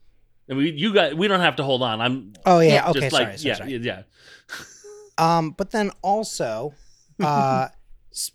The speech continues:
Speaker 2: speaking of, you know, comic books and then podcasting and stuff like that, uh, I was hoping you could give us a little bit of, uh, your podcasting history as well.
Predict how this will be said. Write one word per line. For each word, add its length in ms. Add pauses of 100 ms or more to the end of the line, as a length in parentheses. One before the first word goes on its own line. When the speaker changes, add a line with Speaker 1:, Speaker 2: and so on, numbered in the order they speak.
(100)
Speaker 2:
speaking 560
of, 640
you 120
know, 80
comic 320
books 220
and 140
then 120
podcasting 680
and 100
stuff 220
like 160
that, 260 (460)
uh, 360
I 60
was 160
hoping 460
you 80
could 160
give 180
us 380
a 100
little 240
bit 160
of, 180
uh, 240
your 220
podcasting 760
history 420
as 200
well. 460